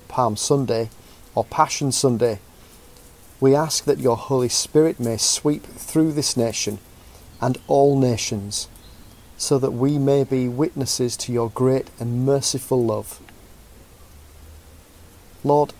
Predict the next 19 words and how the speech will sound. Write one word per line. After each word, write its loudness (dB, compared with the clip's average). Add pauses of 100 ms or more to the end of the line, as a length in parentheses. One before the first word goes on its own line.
in 2
your 6
mercy, -2 (1900)
hear 2 (160)
our 0
prayer. -4 (2250)
O -2
God, 0
whose -4
Son 0
Jesus -2
Christ -2 (280)
came 0
to -6
be 2
our 4
King -2
and -2
brother, 2